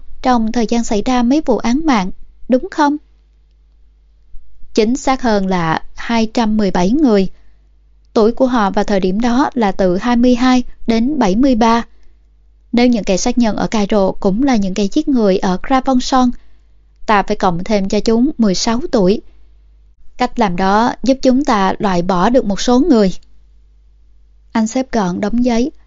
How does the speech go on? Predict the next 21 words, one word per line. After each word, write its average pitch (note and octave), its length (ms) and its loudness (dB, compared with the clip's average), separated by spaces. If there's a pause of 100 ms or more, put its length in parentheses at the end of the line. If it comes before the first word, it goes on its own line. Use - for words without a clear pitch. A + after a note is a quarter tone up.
(200)
gấp C4+ 220 -2
lại G3+ 360 -2
rồi F#3+ 220 -2
nhét A3+ 240 -4
vào G#3 120 -2
túi. A#3 340 0 (1500)
"Tôi G#3+ 140 2
có A#3 120 0
vài G#3+ 180 0
tin G#3 200 2
xấu G#3+ 280 2
mới C4+ 240 4
toanh, A3 320 0 (520)
trên B3+ 160 2
thực - 160 -2
tế B3 340 2
lại F#3 260 0
là F#3+ 120 0
những F#3 220 -2
tin A#3+ 200 2
tốt. C#4 280 0